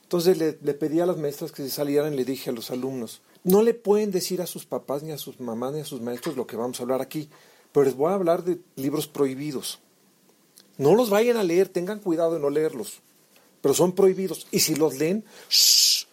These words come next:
hagan un grupito, pero no se lo digan a nadie". Le dije, "Leer nos hace valientes, porque nos permite saber quiénes somos nosotros mismos". Dije, "¿No están cansados de tener un papá o un tío que cada vez que llega del trabajo se queja?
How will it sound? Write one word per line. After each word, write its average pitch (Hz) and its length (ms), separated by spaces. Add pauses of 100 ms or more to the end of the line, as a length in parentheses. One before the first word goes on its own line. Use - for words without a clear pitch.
(180)
hagan 170 240
un 196 80
grupito, 185 420
pero 131 140
no 139 100
se 175 140
lo 156 80
digan 151 220
a 147 40
nadie". 151 320 (1120)
Le 156 120
dije, - 280 (720)
"Leer 202 420 (360)
nos 156 200
hace 190 200
valientes, 139 640 (140)
porque 139 180
nos 139 100
permite 160 380
saber 143 260
quiénes 143 240
somos 143 220
nosotros 131 460
mismos". 127 480 (960)
Dije, 156 140
"¿No 233 60
están 294 220
cansados 190 580
de 165 100
tener 143 240
un 185 120
papá 139 500
o 147 180
un 170 200
tío 175 280
que 170 120
cada 175 140
vez 202 120
que 185 80
llega 170 140
del 170 100
trabajo 139 360
se - 140
queja? - 280